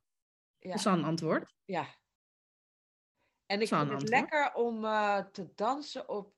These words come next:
Speaker 1: ritmes, eh, verschillende ritmes. Dus soms aarderitmes, zodat ik wat meer in mijn lijf, weet je, in, in gronding kom. Eh, en soms wat meer in mijn hogere, in mijn lijf, weet je wel, de, dat het wat meer,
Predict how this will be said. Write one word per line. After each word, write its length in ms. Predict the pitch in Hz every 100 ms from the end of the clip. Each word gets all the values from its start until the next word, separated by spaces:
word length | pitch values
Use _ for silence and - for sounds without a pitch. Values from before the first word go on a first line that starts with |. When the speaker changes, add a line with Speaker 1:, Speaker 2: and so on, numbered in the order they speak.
| _ _
Speaker 1:
ritmes, 800 | 180 170 262 262 233 226 - - _ _ _ _ _ _
eh, 480 | 180 180 175 170 170
verschillende 400 | 170 - 254 220
ritmes. 360 | 170 160 120 117
Dus 200 | 151 -
soms 320 | - 92 -
aarderitmes, 880 | 180 185 175 185 170 175 180 175 175
zodat 280 | 175 160 165
ik 100 | -
wat 120 | 156
meer 160 | 156 156
in 80 | 151
mijn 160 | 147
lijf, 400 | 131 117 127 - -
weet 280 | 143 143
je, 80 | -
in, 200 | 165 160 131 -
in 140 | 170
gronding 440 | - 156 139 131 127
kom. 300 | 135 131 - _ _ _ _ _
Eh, 680 | - 147 147 147 143 143 139 139 - _ _
en 160 | 160
soms 340 | 147 196 170 156
wat 160 | 165
meer 300 | 165 165 160
in 140 | - 156
mijn 140 | 143
hogere, 420 | 160 170 180 170
in 80 | 156
mijn 160 | 156 151
lijf, 440 | 151 151 160 160
weet 200 | 170 165
je 120 | 175
wel, 140 | 160 170
de, 140 | -
dat 240 | - - 151
het 140 | 156
wat 200 | 160 147
meer, 360 | 160 160 156 156